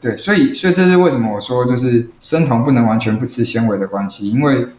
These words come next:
有些人真的是吃纤维肠胃道会不舒服，我觉得那跟肠内菌会有关系。可是一般人不吃纤维的话，他的短链脂肪酸就会比较少。短链脂肪酸是我们肠道跟大脑沟通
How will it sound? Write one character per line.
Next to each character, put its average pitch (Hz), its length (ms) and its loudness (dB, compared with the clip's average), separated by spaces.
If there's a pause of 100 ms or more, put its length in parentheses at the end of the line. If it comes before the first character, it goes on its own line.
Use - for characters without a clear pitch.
(160)
有 135 100 0
些 226 160 2
人 202 80 4
真 190 100 2
的 175 160 2
是 170 140 -2
吃 175 240 2
纤 151 240 -2
维 123 100 2
肠 117 160 -2
胃 127 60 2
道 123 100 2
会 120 120 4
不 120 100 -2
舒 107 220 -6
服， 98 180 -14
我 98 60 -10
觉 101 100 -18
得 110 80 -14
那 131 80 -6
跟 123 140 0
肠 117 200 -4
内 117 60 2
菌 117 160 -8
会 110 100 -4
有 95 60 -4
关 - 240 -12
系。 107 160 -14
可 110 80 -10
是 156 100 2
一 180 100 4
般 160 200 0
人 120 140 -2
不 135 80 -12
吃 143 120 -8
纤 135 200 -2
维 113 120 -2
的 - 80 -2
话， 120 200 0
他 117 80 0
的 117 200 -2 (460)
短 104 160 -2
链 135 140 4
脂 135 100 -4
肪 110 160 -6
酸 123 180 -4
就 127 80 0
会 123 60 -2
比 123 60 -10
较 120 100 -2
少。 - 300 -8 (200)
短 143 160 0
链 208 120 2
脂 123 120 2
肪 139 160 2
酸 156 240 0
是 156 300 2
我 117 80 2
们 107 320 0
肠 113 260 -2
道 127 200 2
跟 120 240 0
大 127 140 2
脑 95 180 -4
沟 120 200 2
通 117 240 0